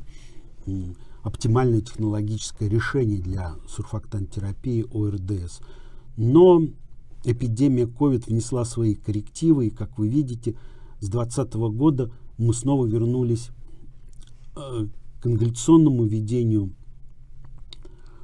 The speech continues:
сурфактанта для лечения О Р Д С на фоне тяжёлой двусторонней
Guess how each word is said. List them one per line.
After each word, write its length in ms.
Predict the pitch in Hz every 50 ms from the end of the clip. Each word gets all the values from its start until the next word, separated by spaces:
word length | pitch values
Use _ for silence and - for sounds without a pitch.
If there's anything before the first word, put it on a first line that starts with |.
| - - - - - -
сурфактанта 800 | - - 127 110 - 120 113 117 - - 147 147 151 139 - 117
для 200 | 101 104 113 117
лечения 640 | 104 104 107 101 - - 117 110 107 104 104 98 92 - - - - - - - -
О 100 | 107 110
Р 100 | 104 92
Д 220 | 92 110 117 120
С 120 | 117 120
на 80 | 107 98
фоне 300 | - - 107 104 101 98
тяжёлой 460 | - - 107 98 92 120 123 117 107
двусторонней 760 | 92 90 92 87 - - 110 98 101 98 98 95 95 92 87